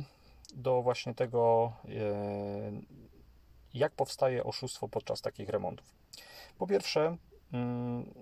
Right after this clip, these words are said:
musi być jakaś potrzeba inwestycyjna, czyli coś musi być, e, wymagać, e, naprawy, wymagać, e, remontu. I zarząd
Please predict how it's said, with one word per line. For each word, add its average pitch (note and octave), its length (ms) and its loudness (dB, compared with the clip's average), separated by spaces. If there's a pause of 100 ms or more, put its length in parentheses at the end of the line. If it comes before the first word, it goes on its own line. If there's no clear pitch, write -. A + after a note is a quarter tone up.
musi D#3 280 -4
być D3 140 -2
jakaś - 480 0
potrzeba - 440 2
inwestycyjna, - 720 -6 (240)
czyli A2+ 280 -8
coś A2 200 -2
musi G#2+ 280 -4
być, - 380 -8
e, - 220 -4 (340)
wymagać, - 640 -2
e, - 400 -6 (640)
naprawy, B2 580 2
wymagać, G2 680 -2
e, - 1080 -10
remontu. G#2 560 -2 (1120)
I C3 760 -4 (260)
zarząd F3+ 640 4